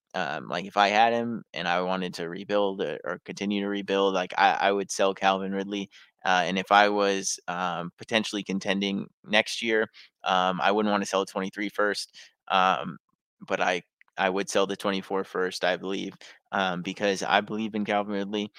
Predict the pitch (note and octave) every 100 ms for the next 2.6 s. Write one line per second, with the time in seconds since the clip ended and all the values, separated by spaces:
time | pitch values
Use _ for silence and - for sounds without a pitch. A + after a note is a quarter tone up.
0 | - - - - F#2 F#2 F#2 E2 F2 E2+
1 | - - A2+ G2 G2+ G2+ F#2+ G#2 G#2 G2+
2 | F#2+ G#2+ G2+ G#2 G#2 F#2+